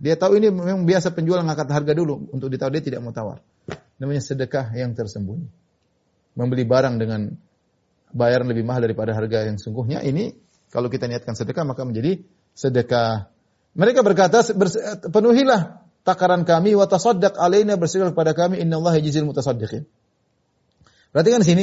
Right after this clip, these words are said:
dia tidak menga-, mereka tidak mengatakan, kata mereka, "Bersedekahlah kepada kami, niscaya Allah akan balas kebaikanmu." Mereka meyakini Yusuf orang kafir.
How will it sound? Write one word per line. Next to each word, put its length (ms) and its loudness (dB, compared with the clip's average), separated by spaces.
dia 160 4
tidak 160 0
menga-, 240 -2
mereka 240 4
tidak 240 2
mengatakan, 560 0
kata 160 0
mereka, 320 2
"Bersedekahlah 400 0
kepada 240 2
kami, 400 2
niscaya 400 4
Allah 160 2
akan 240 0
balas 320 4
kebaikanmu." 640 2
Mereka 320 4
meyakini 480 4
Yusuf 160 2
orang 240 4
kafir. 400 2